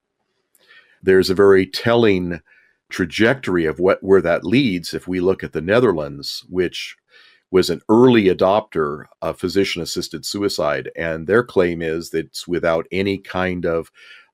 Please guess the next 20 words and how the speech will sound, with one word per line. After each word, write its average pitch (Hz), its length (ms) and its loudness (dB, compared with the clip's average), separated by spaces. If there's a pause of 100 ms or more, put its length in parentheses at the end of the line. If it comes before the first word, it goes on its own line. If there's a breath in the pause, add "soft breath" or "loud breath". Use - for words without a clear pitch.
(120)
abuse, 107 960 2
that - 220 -6
people 90 400 -4
are 80 100 -2
simply 90 480 -2
going 95 540 0 (420 loud breath)
and 78 160 -8
making 90 340 -2
decisions 90 580 -2
on 76 140 -4
their 76 180 -4
own, 107 500 2
and 73 300 -6
doctors 87 500 -2
are 76 120 -4
accommodating 98 680 0
them. 85 320 -4 (540 loud breath)
But 92 120 2
increasingly, 82 920 0
the 76 480 -4